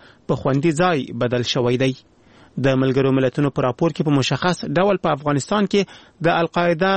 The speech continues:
داعش او د تحریک طالبان پاکستان یا ټي ټي پي د حضور یادونه شوې ده. د راپور له مخې، د تیر کال په اوږدو کې القاعده خپلې تنظیمي چارې پیل کړي او د کابل او ننګرهار په ګډون یې په پنځو ولایتونو کې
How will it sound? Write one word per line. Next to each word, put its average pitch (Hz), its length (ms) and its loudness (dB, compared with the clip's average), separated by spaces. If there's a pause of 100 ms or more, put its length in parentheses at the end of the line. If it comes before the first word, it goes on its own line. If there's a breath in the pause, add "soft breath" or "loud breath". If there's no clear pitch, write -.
(160)
داعش 175 300 0
او 180 120 0
د 151 160 -2
تحریک 160 380 0
طالبان 147 400 0
پاکستان 175 480 -2
یا 165 100 2
ټي - 140 -10
ټي 143 180 -2
پي 202 200 4
د 165 180 2
حضور 143 400 2 (160)
یادونه 123 500 0
شوې 131 180 0
ده. 131 120 0 (420 soft breath)
د 143 300 2
راپور 143 280 -2
له 143 40 2
مخې، 151 320 0
د 135 160 0
تیر 151 120 0
کال 143 200 -2
په 151 140 -4
اوږدو 135 300 2
کې 170 120 -2
القاعده 143 440 0
خپلې 165 280 0 (120)
تنظیمي 151 340 2
چارې 185 380 0
پیل 135 200 2
کړي 202 300 0 (100)
او 175 80 2
د 156 200 -2
کابل 160 240 2
او 170 80 2
ننګرهار 160 440 0
په 160 120 -2
ګډون 147 320 2
یې 214 100 2 (520 loud breath)
په 170 200 2
پنځو 175 300 2
ولایتونو 196 480 2
کې 196 180 0